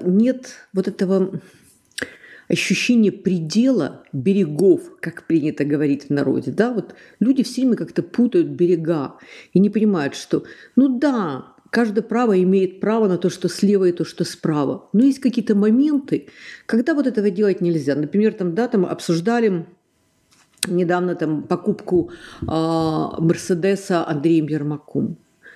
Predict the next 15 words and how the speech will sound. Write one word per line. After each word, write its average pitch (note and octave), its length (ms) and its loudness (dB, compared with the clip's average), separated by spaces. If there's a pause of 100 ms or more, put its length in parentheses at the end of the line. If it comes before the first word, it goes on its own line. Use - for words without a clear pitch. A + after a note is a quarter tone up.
(320)
Ну, C#4+ 180 6
по C4+ 260 2
идее, A#3+ 560 2
учитывая F#3+ 440 0
биографию, F#3+ 640 0
да, F3+ 160 0
Андрей F#3+ 360 2
Ер-, E3 120 -2
Ермак — F#3 640 -2
человек - 360 0
не E3 140 2
бедный, D3 560 0
по D3+ 80 -2
всей D3 260 0
видимости. C#3+ 600 0